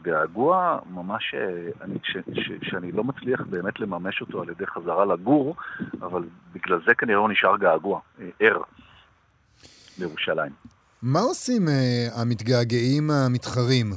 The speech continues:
Speaker 2: אה, בעצם? הם פשוט נכנסים למאגר הזה, בוחרים איזה שהם מכתב שהם רוצים ו-, ו-, או-, מ-, מתחברים אליו בדרכם?
Speaker 1: או נכנסים למאגר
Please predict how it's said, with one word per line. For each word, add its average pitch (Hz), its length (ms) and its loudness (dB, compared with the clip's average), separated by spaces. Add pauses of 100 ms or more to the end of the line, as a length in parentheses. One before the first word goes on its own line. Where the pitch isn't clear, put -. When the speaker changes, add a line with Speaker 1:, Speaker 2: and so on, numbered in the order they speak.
(340)
Speaker 2:
אה, 110 40 -6 (540)
בעצם? 107 480 0
הם 160 140 0
פשוט 185 320 -4
נכנסים 151 400 -2
למאגר 123 540 0
הזה, 175 320 -2
בוחרים 110 460 0
איזה 156 240 -6
שהם 156 220 -4
מכתב 135 320 -2
שהם 123 400 0
רוצים 135 520 -4
ו-, 117 100 -4 (880)
ו-, 104 60 -6 (1400)
או-, 120 100 -6 (100)
מ-, 120 320 -4
מתחברים 123 520 0
אליו 143 140 2
בדרכם? 123 520 0 (1900)
Speaker 1:
או 127 100 4
נכנסים 131 440 0
למאגר 101 600 4